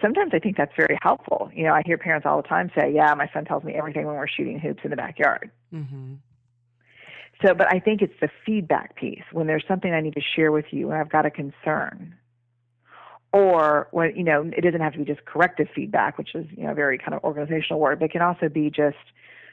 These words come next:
Speaker 1: "I wanna let you know what I'm seeing and I've got some concerns," or, "I wanna know, I want, I want you to know what I'm seeing. I think it's really great what you're doing." Um, those, I think, we have to come around from the other side of the island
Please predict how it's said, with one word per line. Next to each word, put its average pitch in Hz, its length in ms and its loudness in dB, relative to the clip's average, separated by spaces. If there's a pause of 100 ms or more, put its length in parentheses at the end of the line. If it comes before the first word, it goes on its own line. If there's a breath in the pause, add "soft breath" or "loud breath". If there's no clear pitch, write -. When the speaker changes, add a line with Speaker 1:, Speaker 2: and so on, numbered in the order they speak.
(160 loud breath)
Speaker 1:
"I 170 60 4
wanna 165 180 4
let 156 160 2
you 160 80 -2
know 156 140 4
what 147 100 4
I'm 143 140 -2 (120)
seeing 147 520 -4
and 147 100 -6
I've 143 120 -2
got 120 140 0
some 147 140 -8
concerns," 151 560 -2
or, 151 60 2
"I 147 40 2
wanna 151 260 -2
know, 147 200 -6 (120)
I 160 80 4
want, 156 180 2 (180)
I 165 80 4
want 160 240 0
you 156 60 -4
to 151 60 0
know 147 60 2
what 143 100 2
I'm - 200 -6
seeing. 147 360 -4
I 139 80 -6
think 147 180 -2
it's - 180 -6
really 147 560 0 (540 loud breath)
great 165 300 4
what 151 120 2
you're 143 120 -2
doing." 143 520 -4 (540 loud breath)
Um, 147 600 0 (880)
those, 175 480 4 (140)
I 151 100 0
think, 143 500 -4
we 156 140 0
have 143 160 0
to 151 60 -10
come 135 340 -4 (260)
around 139 300 4
from 135 120 -4
the 135 80 0
other 135 200 -2
side 139 120 2
of - 60 -2
the - 140 -2
island - 360 -6